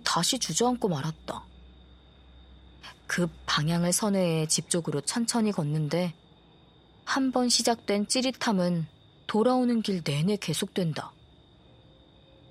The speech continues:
원체 허약한 몸뚱어리라 고장이 나면 몸이 먼저 알아놓을 줄 알았는데 발이 먼저 고장나는 건가?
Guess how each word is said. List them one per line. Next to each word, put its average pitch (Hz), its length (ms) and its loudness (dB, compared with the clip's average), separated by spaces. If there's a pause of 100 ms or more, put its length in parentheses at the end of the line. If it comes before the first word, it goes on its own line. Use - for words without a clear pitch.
(420)
원체 165 460 0
허약한 226 540 0
몸뚱어리라 156 920 0 (540)
고장이 262 400 2
나면 202 440 2 (260)
몸이 190 340 4
먼저 151 400 0
알아놓을 208 420 2
줄 - 160 -2
알았는데 151 640 -4 (1040)
발이 226 440 0
먼저 139 320 -2
고장나는 196 680 -2
건가? 127 440 -8